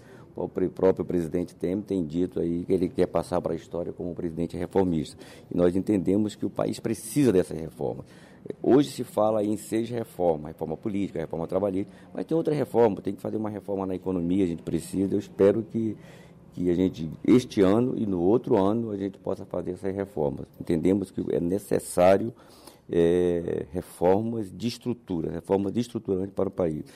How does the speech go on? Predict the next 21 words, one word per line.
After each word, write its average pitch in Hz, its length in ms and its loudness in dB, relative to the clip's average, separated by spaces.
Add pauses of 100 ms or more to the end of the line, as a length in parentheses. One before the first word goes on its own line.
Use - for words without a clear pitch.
(220)
E - 140 2
acho - 160 -2
que - 80 0
a - 20 4
unali 101 260 0
pode 95 280 -2
dar 98 80 0
uma 98 120 -2
grande 98 400 2
contribuição. 92 600 -6
Nós 82 160 -4
somos 95 260 -6
mil 95 220 0
e - 20 -2
cinquenta 95 380 -2
e - 20 0
nove 85 220 0
deputados 85 420 2
no 80 60 -2
Brasil 80 280 0
inteiro 87 480 0